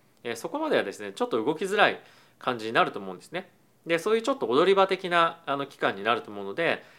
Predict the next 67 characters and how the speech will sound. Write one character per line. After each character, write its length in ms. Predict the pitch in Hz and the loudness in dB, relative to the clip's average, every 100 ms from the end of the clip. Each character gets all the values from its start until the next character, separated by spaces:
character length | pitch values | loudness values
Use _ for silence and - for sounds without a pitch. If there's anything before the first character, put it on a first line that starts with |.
| _ - | _ -4
え 220 | 117 113 | 0 0
ー、 40 | |
仮 160 | 113 156 | -2 0
想 140 | 220 | 0
通 220 | 226 254 262 | 0 -4 0
貨 260 | 123 113 | 2 4
は 380 | 151 185 185 - _ - | 6 6 6 0 _ -20
引 60 | |
き 80 | - | -20
続 160 | - 131 | -18 -2
き 80 | 127 | 0
ア 60 | |
ッ 20 | - | 0
プ 100 | - | 2
サ 120 | 147 | 2
イ 40 | |
ド、 120 | 104 | 2
ニ 100 | 110 | -4
ュ 20 | 135 | -6
ー 20 | |
ス 80 | 104 | -6
に 80 | 95 | -10
よ 60 | |
っ 20 | |
て 100 | - | 0
は 60 | 113 | 0
あ 20 | |
る 60 | - | 0
と 80 | 104 | -8
思 100 | 98 | -10
う 20 | |
ん 40 | |
で 60 | 90 | -10
す 160 | - | -2
が、 300 | 147 160 - - - - - | 4 6 4 -2 -20 -12 -2
ま 60 | |
あ、 0 | |
や 40 | 202 | 0
っ 40 | |
ぱ 60 | 202 | 2
り 60 | |
株 200 | 151 165 | 2 0
式 140 | 180 233 | 0 2
マ 100 | 247 | 2
ー 60 | |
ケ 60 | 147 | 2
ッ 60 | |
ト 80 | - | -4
に 60 | 101 | -8
つ 140 | 123 | -6
い 60 | 110 | -6
て 60 | |
は 80 | 95 | -6
で 80 | 87 | -8
す 100 | - | -6
ね、 280 | 131 139 - _ _ _ _ _ _ _ _ _ | -2 -2 -4 _ _ _ _ _ _ _ _ _
え 140 | 143 139 | -6 -4
ー、 20 | |
ち 80 | 208 | -4
ょ 40 | |
っ 40 | - | -2
と 100 | 110 | 0
上 140 | 123 | 2
値 80 | 127 | 2
が 80 | 101 | -2
重 220 | 104 | -2
い 80 | 107 | -6